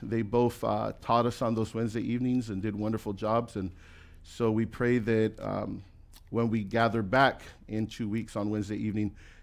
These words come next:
that you guys would pray and consider joining us on Wednesday nights. But this morning, if you have your Bibles, would you go with me over to Psalm three?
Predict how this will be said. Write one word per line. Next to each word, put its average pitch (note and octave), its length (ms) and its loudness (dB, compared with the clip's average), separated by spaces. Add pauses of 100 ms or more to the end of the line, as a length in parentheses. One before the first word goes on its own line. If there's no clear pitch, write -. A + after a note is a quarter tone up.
that G#2+ 100 -2
you G#2 100 -2
guys G#2 240 -2
would G#2+ 180 -4
pray A2+ 640 -2
and G2+ 220 -4
consider G#2+ 640 -2 (280)
joining G#2+ 380 2
us G#2 200 -2
on G2 160 0
Wednesday G2+ 320 -2
nights. F#2 420 -6
But A#2 240 0 (400)
this D3+ 240 4
morning, F3 480 8 (160)
if - 160 -4
you D3 80 6
have D#3+ 160 8
your F#3 80 4
Bibles, D3 360 8
would C#3 120 0
you C#3 60 -2
go D3+ 140 8
with D#3 140 4
me D#3 100 4
over C3+ 240 6
to B2+ 60 4
Psalm C#3 420 4
three? B2+ 520 2